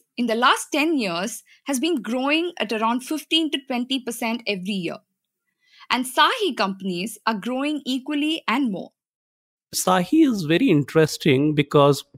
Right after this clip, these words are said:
Speaker 2: if you look at the market share which Sahi has, uh, ten years back, they had only two to three percent of market share, which they have been able to increase to eight percent.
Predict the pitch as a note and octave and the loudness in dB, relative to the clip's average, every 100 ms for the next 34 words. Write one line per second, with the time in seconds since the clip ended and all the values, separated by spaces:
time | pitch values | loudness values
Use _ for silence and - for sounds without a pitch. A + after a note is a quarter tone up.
0 | - E3+ E3 D3+ D3+ E3+ A3 G#3+ D#3+ E3+ | -4 0 4 4 6 6 4 2 0 2
1 | E3 D#3+ F3 - - - C3 C3 C3+ C#3 | 4 2 -2 -12 -20 -6 2 6 6 6
2 | F#3+ - - C#3 C#3+ C#3+ C#3 - D#3 C3 | 2 2 2 4 6 4 0 -2 2 2
3 | D3+ C#3 B2+ B2 A#2 - _ - - - | 2 0 0 2 0 -4 _ -20 -8 0
4 | C3+ C3+ - D#3+ G3 F#3 - C3 C#3 D#3+ | 2 2 4 6 8 6 4 4 4 4
5 | - C#3 C#3 D3+ D3+ C#3+ C#3 C3+ C3+ C3+ | 2 2 4 4 4 4 4 4 2 2
6 | C3 - C#3+ D3 - - F#3 - C#3 C#3+ | 0 0 -2 -2 -4 -4 0 2 4 4
7 | C3 C3+ - B2 A#2 A2+ B2+ - B2 A2+ | 4 2 0 0 0 0 -2 0 0 0
8 | - - - _ C#3 D#3 - C#3+ C#3 D3 | -4 -20 -20 _ 0 2 4 4 4 4
9 | C#3 D3+ C3+ C#3+ F3+ - A#3 D4+ D3+ C#3+ | 2 2 2 2 0 2 0 2 4 2
10 | - D3 D#3 - F#3+ G3+ D3+ C3+ C3+ - | 2 -2 -2 0 -2 0 2 0 0 0
11 | A#2 - A2 | 0 0 -4